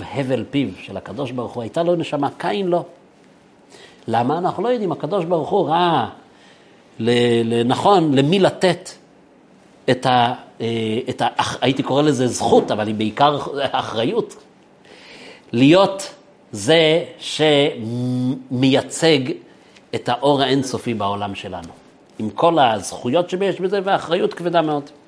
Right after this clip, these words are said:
ואנחנו רואים בהמשך כל מיני דמויות יוצאות דופן. חנוך, פתאום כתוב, "ויתעלה חנוך את האלוקים". המקובלים אומרים, מה זה חנוך?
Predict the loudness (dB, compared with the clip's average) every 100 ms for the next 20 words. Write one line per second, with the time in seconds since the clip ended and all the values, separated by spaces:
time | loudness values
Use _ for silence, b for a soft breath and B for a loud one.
0 | _ _ _ B B B B _ 0 4
1 | 6 4 2 2 2 2 4 2 2 -4
2 | -4 -2 0 0 0 0 0 -2 -6 -6
3 | -2 -2 -4 -14 -16 _ _ _ _ B
4 | B B B B -4 -2 -2 -4 -10 -16
5 | -14 -10 -10 -10 -12 -12 -12 -12 -12 -10
6 | -8 -8 -10 -14 -14 -14 -16 -20 -20 _
7 | _ _ _ _ _ -20 -20 -20 -20 -20
8 | _ _ _ b b B B B B B
9 | B _ -16 -12 -8 -2 -2 -2 -2 0
10 | 0 0 -10 _ _ _ _ _ _ _
11 | _ _ _ -8 -6 -6 -6 0 2 2
12 | 0